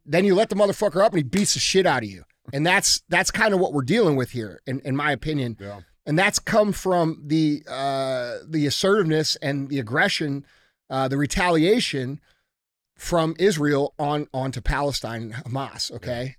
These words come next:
Speaker 1: Um, but all in all, dude, I mean, real talk, um, it's fucking super tragic that so many children have been killed and, you know, for the lives of what, how many hostages total?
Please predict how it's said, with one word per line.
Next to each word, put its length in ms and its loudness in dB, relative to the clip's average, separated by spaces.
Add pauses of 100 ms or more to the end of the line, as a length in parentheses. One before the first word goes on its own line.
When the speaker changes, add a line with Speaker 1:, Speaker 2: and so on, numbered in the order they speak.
(140)
Speaker 1:
Um, 440 -4 (140)
but 260 -2 (220)
all 220 4
in 80 4
all, 180 4
dude, 360 2 (920)
I 60 -4
mean, 140 -2
real 240 4
talk, 400 -2 (840)
um, 580 -2 (500)
it's 200 0
fucking 420 0
super 360 0
tragic 600 -4
that 260 -4 (560)
so 440 4
many 280 2
children 500 0
have 160 -2
been 160 -4
killed 480 0 (1200)
and, 600 -2 (800)
you 100 -2
know, 140 2
for 180 0
the 100 2
lives 460 2
of 180 -2 (240)
what, 200 -4
how 160 -4
many 140 0
hostages 440 -6
total? 340 -8